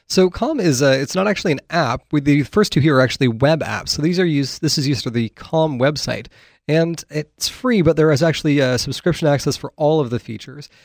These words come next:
And this is a mindfulness and meditation app. It was actually voted number one by Apple in twenty seventeen. Uh, it features some unique new meditations for each day and a meditation program starting, uh, with a seven-day program, among other things. So you can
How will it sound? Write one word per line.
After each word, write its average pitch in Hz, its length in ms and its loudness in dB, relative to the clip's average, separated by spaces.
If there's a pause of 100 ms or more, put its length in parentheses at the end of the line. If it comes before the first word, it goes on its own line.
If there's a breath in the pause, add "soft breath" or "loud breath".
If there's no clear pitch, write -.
(160 soft breath)
And 175 160 -2
this 196 140 -2
is 233 100 -2
a 214 100 0
mindfulness 165 680 -2
and 147 220 -8
meditation 165 600 -4
app. 107 180 -12
It - 80 -12
was 139 100 4
actually 170 240 2
voted 147 300 2
number 170 360 0
one 156 280 -2
by 120 160 2
Apple 131 480 -6
in 131 260 -8
twenty 127 220 -8
seventeen. 120 580 -6 (400 soft breath)
Uh, 120 360 0
it 151 200 -6
features 180 440 -8
some 143 160 -8
unique 131 340 -6
new 139 140 -2
meditations 127 680 -4
for - 160 -12
each - 240 -10
day 117 320 -6 (200)
and 123 140 -6
a 120 60 -2
meditation 143 500 -4
program 143 460 -4
starting, 135 400 -4 (280 soft breath)
uh, 123 180 0
with 131 120 -2
a 131 120 0
seven-day 185 460 0
program, 113 440 -2
among 120 240 -4
other 143 220 -12
things. 135 320 -12
So - 100 -12
you 123 100 -8
can 120 200 -14